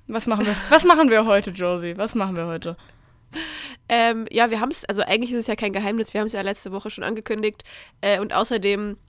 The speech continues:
Speaker 2: äh, treue, ausgelesen Fans wissen, dass es an der Zeit ist, äh, uns mit unserem Lesejahr zu befassen. Also jetzt, wo wir zweitausendvierundzwanzig haben, äh, ist es also Zeit, nochmal zurückzublicken, äh, auf ein vergangenes Jahr.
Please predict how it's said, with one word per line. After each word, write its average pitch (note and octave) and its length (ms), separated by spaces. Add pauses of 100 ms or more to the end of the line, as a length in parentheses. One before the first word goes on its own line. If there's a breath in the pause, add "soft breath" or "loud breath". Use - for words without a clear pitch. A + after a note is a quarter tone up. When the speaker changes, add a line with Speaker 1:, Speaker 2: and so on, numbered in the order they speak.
(200)
Speaker 2:
äh, G3 200
treue, A#3+ 520
ausgelesen G#3 680
Fans G3+ 580
wissen, A3 300
dass F#3+ 160
es - 80
an G3+ 100
der G3 140
Zeit G#3 280
ist, - 280 (480 loud breath)
äh, G3+ 260
uns - 380
mit A3+ 120
unserem C4 280
Lesejahr D#4 400
zu A3 120
befassen. F#3+ 560 (140)
Also A#3 220
jetzt, C#4 180
wo C#4 140
wir B3+ 80
zweitausendvierundzwanzig B3 960
haben, D#4+ 180 (220)
äh, A#3 160
ist - 160
es B3+ 80
also A3 220
Zeit, A#3 260
nochmal A3+ 260
zurückzublicken, D4 960 (460 loud breath)
äh, A3+ 100
auf A#3 160
ein A#3+ 140
vergangenes A#3+ 680
Jahr. A3 360